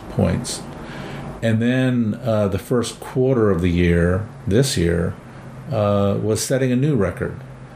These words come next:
So you'd think that the, the mood of the, uh, exporters, the Americans that, that I met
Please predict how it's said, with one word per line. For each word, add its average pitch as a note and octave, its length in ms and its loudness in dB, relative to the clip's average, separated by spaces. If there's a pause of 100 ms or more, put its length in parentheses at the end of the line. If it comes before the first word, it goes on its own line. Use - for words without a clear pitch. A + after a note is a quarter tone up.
(160)
So - 160 0
you'd A2 220 4
think C3+ 400 2
that G#2 300 4
the, F2+ 360 2 (400)
the - 80 0
mood G2+ 640 2 (120)
of F#2+ 340 2
the, F2+ 500 2 (460)
uh, G2 380 0
exporters, G#2 800 2
the F2+ 220 0
Americans F2 640 2
that, G2+ 340 0
that F#2+ 220 2 (100)
I G2 180 4
met F2+ 320 2